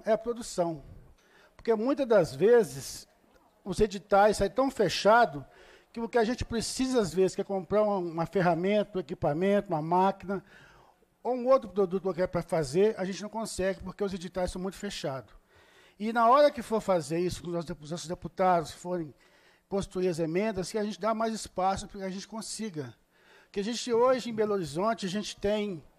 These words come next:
mais ou menos uns quatrocentos a quinhentos empreendimentos atuando e chegando muito, sem saber muito o que fazer com eles.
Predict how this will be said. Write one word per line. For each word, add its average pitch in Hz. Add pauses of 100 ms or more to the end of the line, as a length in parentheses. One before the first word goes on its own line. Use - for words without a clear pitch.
(440)
mais 220
ou 220
menos 208
uns -
quatrocentos 196
a 208
quinhentos 196
empreendimentos 196 (460)
atuando 226
e 233
chegando 214
muito, 196
sem 254
saber 226
muito 202
o 202
que -
fazer 185
com 147
eles. -